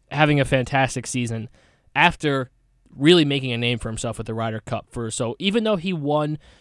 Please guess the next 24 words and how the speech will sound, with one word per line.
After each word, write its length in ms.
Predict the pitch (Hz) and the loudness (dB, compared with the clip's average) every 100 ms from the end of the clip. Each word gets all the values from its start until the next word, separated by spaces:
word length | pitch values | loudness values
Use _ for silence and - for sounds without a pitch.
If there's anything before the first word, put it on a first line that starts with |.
| _ _ | _ _
prior 420 | - 147 143 151 147 | 0 6 6 6 2
to 100 | 147 | -2
the 80 | |
Florida 340 | 135 147 143 139 | -2 0 0 -2
Swing, 400 | - 147 139 135 _ _ _ - | -4 -4 -4 -8 _ _ _ -4
um, 500 | 135 131 127 127 - | 0 0 0 -4 -8
earlier 340 | - 143 139 135 | -4 -2 0 -2
this 180 | 135 123 | -4 -4
season 480 | 143 139 143 139 - _ _ _ _ _ _ _ - | -2 -2 -2 -4 -10 _ _ _ _ _ _ _ -6
at 160 | 147 - | -6 -4
Phoenix, 540 | - 143 147 143 - - _ - | 0 0 2 -2 -8 -16 _ -4
I 120 | 131 | 0
think 160 | 135 123 | 0 -2
Scottie 340 | - 131 127 | -2 0 0
Scheffler 340 | 120 127 127 123 | -2 -4 -4 -6
is 80 | |
a 40 | 113 | -8
huge 380 | - 135 131 127 | -2 0 0 -2
winner 360 | 127 120 117 - _ _ - | -6 -4 -6 -10 _ _ -4
of 140 | 123 | -4
the 80 | 113 | -2
Florida 300 | 131 120 113 | -4 -2 -4
Swing 280 | - 117 113 | -6 -6 -6
because 540 | 113 123 113 110 - | -8 -6 -6 -6 -12